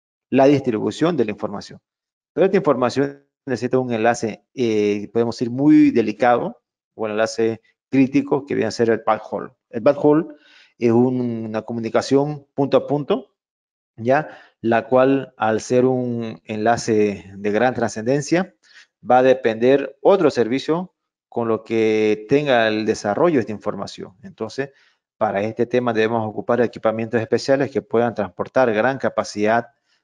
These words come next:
de tráfico y esto sea luego por la, los equipamientos que están en el base station, la estación base, puedan enviar toda la información distribuida, eh, utilizando la distin-, los distintos tipos de tecnología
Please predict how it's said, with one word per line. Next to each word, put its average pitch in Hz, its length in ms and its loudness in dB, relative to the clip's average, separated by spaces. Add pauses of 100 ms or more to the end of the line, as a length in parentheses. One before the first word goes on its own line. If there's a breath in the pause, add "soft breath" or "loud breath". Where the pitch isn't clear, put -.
(140)
de 104 120 -6
tráfico 135 680 -2 (200 loud breath)
y 127 140 0
esto 123 160 2
sea 123 240 2
luego 123 640 2
por 113 140 -2
la, 107 320 0
los 110 180 -4
equipamientos 113 680 -2
que - 100 -12
están 120 240 -2
en 113 80 -4
el 110 60 -6
base 113 260 -4
station, 123 420 -2
la 107 60 -8
estación 110 400 -6
base, 120 400 -2 (460)
puedan 135 260 6
enviar 120 380 0
toda 123 160 4
la 120 60 -4
información 110 680 -6
distribuida, 117 880 0 (140)
eh, 104 640 -2
utilizando 110 480 -2
la 104 100 2
distin-, 135 560 -4 (140)
los 117 120 4
distintos 123 300 -4
tipos 139 300 -2
de 107 100 -14
tecnología 131 720 -4